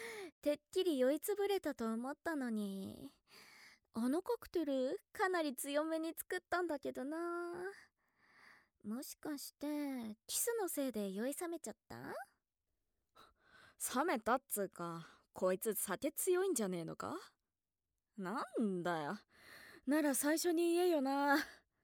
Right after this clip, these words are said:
Speaker 2: 知ってりゃもっとアホほど飲ませたってのによ。
Speaker 1: キスしちゃったし、さすがに今から取り繕うのは無理かな。ま、そのための保険も仕込んであるわけだし、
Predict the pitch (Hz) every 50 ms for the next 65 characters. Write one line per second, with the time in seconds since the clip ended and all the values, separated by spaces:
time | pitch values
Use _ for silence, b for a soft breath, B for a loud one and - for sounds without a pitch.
0 | _ _ _ - - - - - - - 349 349 320 269 247 262 294 - - 233
1 | 214 196 202 240 330 294 294 277 269 208 202 196 196 202 233 277 - 285 233 -
2 | 247 254 _ - - 208 175 170 165 165 170 185 233 302 415 523 508 B B B
3 | B _ _ _ _ _ _ _ _ _ _ _ _ - - 311 330 - - 453
4 | 392 359 - - - - 320 330 - - - 370 370 - - - 320 320 339 339
5 | 330 320 302 285 277 359 - B B B B B B B B B B B B B
6 | - - 262 254 302 - - - 453 - 480 480 480 480 480 480 480 453 427 -
7 | 330 285 277 - 285 277 277 285 - - - - - 330 339 339 349 311 269 247
8 | 247 294 349 415 - - 415 392 381 381 392 403 415 427 440 440 453 453 466 494
9 | 539 B B B _ _ _ _ _ _ _ _ _ _ _ _ _ - 330 403
10 | 539 - b b b b b b b b b b - - - 208 202 226 254 -
11 | 285 277 262 269 254 240 226 202 - - 196 - - 254 277 311 339 349 359 -
12 | - - - 277 - 466 480 440 359 339 349 359 392 349 349 339 - 311 294 294
13 | 285 - - - 359 349 339 330 320 294 311 392